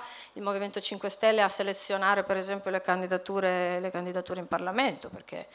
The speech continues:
guardate che le cose fondate soltanto su, su Facebook o sui gruppi o sui blog,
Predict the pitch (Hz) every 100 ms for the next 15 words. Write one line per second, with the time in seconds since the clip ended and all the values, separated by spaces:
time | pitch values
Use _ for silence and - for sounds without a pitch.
0 | - - - - - - - 226 214 190
1 | 208 202 - - - 202 202 226 214 214
2 | 202 202 196 196 202 202 208 208 208 -
3 | 202 - 208 208 214 202 - 214 202 196
4 | 190 185 - - - - 220 - 214 226
5 | 220 214 208 220 202 202 214 202 220 214
6 | - 214 - 214 196 214 226 226 240 240
7 | 240